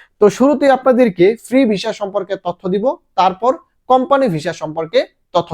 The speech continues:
দিব। যারা ফ্রি ভিসাতে আসার জন্য প্রিপারেশন নিচ্ছেন, আপনি হয়তোবা মনে করতেছেন যে আপনি হাতের কাজ জানেন, আপনি ভালো একটা মাধ্যমে ভিসাটা নিচ্ছেন, ভালো একটা মানুষের কাছে যাচ্ছেন,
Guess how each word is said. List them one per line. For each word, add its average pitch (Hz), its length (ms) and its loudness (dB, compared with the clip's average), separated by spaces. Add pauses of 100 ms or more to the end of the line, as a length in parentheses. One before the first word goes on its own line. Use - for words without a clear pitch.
দিব। 110 120 -2 (480)
যারা 226 260 4
ফ্রি 247 120 0 (100)
ভিসাতে 233 340 -4 (160)
আসার 208 240 -6
জন্য 214 120 -4 (100)
প্রিপারেশন 196 500 -4
নিচ্ছেন, 196 300 -4 (440)
আপনি 175 300 -4
হয়তোবা 190 320 0 (100)
মনে 185 220 -2
করতেছেন 196 420 -6 (100)
যে 190 100 -6
আপনি 190 220 -10
হাতের 190 280 -4 (120)
কাজ 170 140 0 (160)
জানেন, 170 260 0 (440)
আপনি 165 220 -2 (140)
ভালো 175 220 2
একটা 196 180 0 (120)
মাধ্যমে 170 340 0 (100)
ভিসাটা 180 380 -6
নিচ্ছেন, 170 400 0 (440)
ভালো 170 240 4
একটা 208 160 0 (100)
মানুষের 185 400 -4
কাছে 180 180 -6 (100)
যাচ্ছেন, 175 440 -2